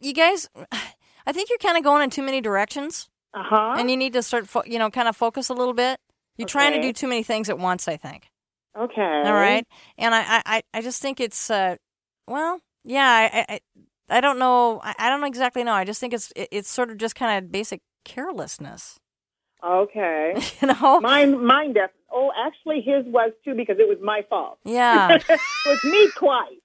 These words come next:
Speaker 1: Yeah.
Speaker 2: <laughs>
Speaker 1: Yeah, and I think it's just, um, y-, you get kinda, um, excited about what you're doing
Speaker 2: Uh-huh.
Speaker 1: and sometimes forget to pay attention.
Speaker 2: Yeah.
Speaker 1: Yeah. So I think that just, you know, just sort of focus on what you're doing. Remember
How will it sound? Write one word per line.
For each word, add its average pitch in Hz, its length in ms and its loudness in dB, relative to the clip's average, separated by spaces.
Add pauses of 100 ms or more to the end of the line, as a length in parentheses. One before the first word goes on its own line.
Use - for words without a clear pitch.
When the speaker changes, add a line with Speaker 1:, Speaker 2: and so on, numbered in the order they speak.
Speaker 1:
Yeah. 220 920 4
Speaker 2:
<laughs> - 40 -8 (280)
Speaker 1:
Yeah, 269 180 2
and 285 80 4
I 302 100 2
think 359 160 -4
it's - 160 -2
just, 349 240 -6
um, 262 400 0
y-, 240 120 -16 (440)
you 294 120 0
get 349 140 -2
kinda, 294 480 0
um, 202 380 2
excited 269 420 0
about 233 220 2
what 220 100 -2
you're 202 120 -6
doing 226 380 -4 (320)
Speaker 2:
Uh-huh. 190 340 -4
Speaker 1:
and 220 120 -2
sometimes 226 480 -2
forget 214 360 -4
to - 80 -16
pay 214 140 -4
attention. 196 440 -8 (480)
Speaker 2:
Yeah. 160 500 -2
Speaker 1:
Yeah. 175 360 0
So 202 200 -2
I 190 180 0
think 190 200 -8
that 208 180 0 (360)
just, 269 320 -6
you 262 80 -8
know, 269 120 -2
just 320 220 -10
sort 403 180 -2
of 381 120 -6 (200)
focus 285 560 -2
on 254 180 0
what 247 140 0
you're 247 120 -4
doing. 226 420 -2 (200)
Remember 277 340 0